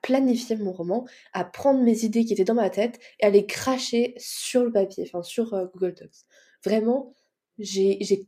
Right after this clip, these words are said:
tout craché, euh, j'ai, j'ai tout pris et j'ai tout mis dessus. Et aujourd'hui, je me rends compte que cette méthode est très bien,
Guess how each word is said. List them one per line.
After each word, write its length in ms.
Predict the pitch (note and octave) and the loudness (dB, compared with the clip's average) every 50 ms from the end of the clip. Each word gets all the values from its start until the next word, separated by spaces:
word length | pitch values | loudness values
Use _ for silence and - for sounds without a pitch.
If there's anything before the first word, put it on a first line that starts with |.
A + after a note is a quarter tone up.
| _ _ - | _ _ -4
tout 180 | - D#4+ E4 D#4+ | 0 0 0 0
craché, 760 | - - C4+ B3+ A#3 B3 - - F#3+ F3+ F3+ F#3+ G#3 - - - | 0 -4 -4 -4 -4 -4 -6 -4 -2 0 0 0 0 0 -2 -6
euh, 420 | F3+ F3 F3+ F3+ F3 E3+ F3 - - | -4 -4 -2 -2 -2 -2 -4 -4 -6
j'ai, 540 | - - - - - F3+ F3+ F3 - - F3+ | -10 -12 -12 -12 -12 -12 -12 -12 -10 -6 2
j'ai 140 | F#3 G#3 G3+ | 2 2 2
tout 140 | - C#4 B3+ | 2 -6 -6
pris 380 | - - - A3+ A3+ A3 A3+ A#3 | -6 -8 -6 -4 -4 -4 -2 -2
et 80 | - G#3 | -2 -2
j'ai 200 | F#3 F#3+ F#3 F#3+ | -2 -2 -4 -4
tout 180 | - - C4+ B3+ | -4 -6 -4 -2
mis 120 | B3+ B3 | 0 0
dessus. 440 | A3 G#3+ G3 - - - - - _ _ _ _ _ _ _ - | 0 0 0 -2 -6 -16 -18 -20 _ _ _ _ _ _ _ 0
Et 120 | - C4+ C4+ | 2 4 4
aujourd'hui, 480 | C4 A#3 A3+ G#3+ G#3 F#3+ G3+ C4+ F4 | 6 4 4 2 0 -2 -2 -2 -2
je 240 | F4 - - - G#3+ | -4 -4 -8 -4 0
me 80 | G#3 G#3 | 0 2
rends 180 | G#3 A3 G#3+ | 2 2 0
compte 320 | G#3 G#3 D4+ D#4+ E4 - - | -2 -2 -4 -4 -4 -6 -8
que 160 | - - G#3 | -4 -4 -2
cette 200 | G3+ G3+ G3 G3+ | -2 -2 -2 0
méthode 220 | A3+ A#3 C4 B3 | 0 0 2 2
est 80 | A3 F#3+ | 2 0
très 240 | - - - G3+ F#3 | 0 -2 -8 -8 -8
bien, 340 | F#3+ - F#3 F#3+ A#3+ B3+ | -6 -4 -4 -4 -4 -6